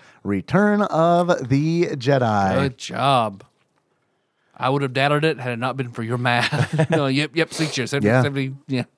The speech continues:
Speaker 1: For sure. Twenty-five. This game gained a subtitle in Japan on the PlayStation and thirty-two X of Ultimate Godly Fist. So this also came out on the PlayStation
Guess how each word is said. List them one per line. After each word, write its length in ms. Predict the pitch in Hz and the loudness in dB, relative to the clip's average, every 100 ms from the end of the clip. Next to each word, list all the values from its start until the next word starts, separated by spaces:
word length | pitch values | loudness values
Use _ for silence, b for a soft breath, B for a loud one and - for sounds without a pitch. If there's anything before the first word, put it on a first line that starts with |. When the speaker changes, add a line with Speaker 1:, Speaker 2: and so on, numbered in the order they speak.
| _ | _
Speaker 1:
For 180 | - 120 | -6 -4
sure. 440 | 101 107 123 101 95 b b b b b b b b b - | -2 2 2 0 -4 b b b b b b b b b -2
Twenty-five. 880 | 170 196 165 160 151 123 104 92 - _ _ | 2 2 4 4 4 4 2 0 -8 _ _
This 320 | - 156 170 | -2 0 0
game 360 | 139 160 170 165 160 | 0 2 4 2 0
gained 360 | 143 151 147 143 | 2 2 2 0
a 160 | 143 131 | 2 0
subtitle 640 | - 208 208 151 120 113 117 | 2 -2 0 2 4 4 2
in 180 | 135 123 | 2 0
Japan 540 | 117 143 151 120 113 120 | 0 2 2 2 0 2
on 160 | 123 | 2
the 80 | 120 | 2
PlayStation 840 | - 190 202 - 123 107 - 110 - | 0 0 0 0 0 0 0 -2 -2
and 240 | 131 120 - | -2 -2 2
thirty-two 500 | 160 160 143 156 165 | 2 2 2 0 2
X 380 | 165 131 - - | 2 2 -2 -4
of 380 | 135 123 117 107 b b b b b b b _ - | 2 4 4 0 b b b b b b b _ -2
Ultimate 680 | 160 190 247 247 247 - 117 | 0 0 2 2 0 -6 -2
Godly 480 | 135 147 175 180 180 | 2 4 4 4 2
Fist. 640 | - 165 123 - - - _ _ _ _ _ _ _ _ - | 2 2 2 0 -14 -20 _ _ _ _ _ _ _ _ -12
So 140 | 107 | -4
this 140 | 104 | -4
also 300 | - 131 127 | 0 2 2
came 240 | 143 151 143 | 2 4 4
out 240 | 127 131 _ _ _ - | 4 2 _ _ _ -4
on 80 | 120 | 0
the 80 | 131 | 0
PlayStation 640 | 131 113 110 92 - 95 | 0 -2 -4 -4 -6 -8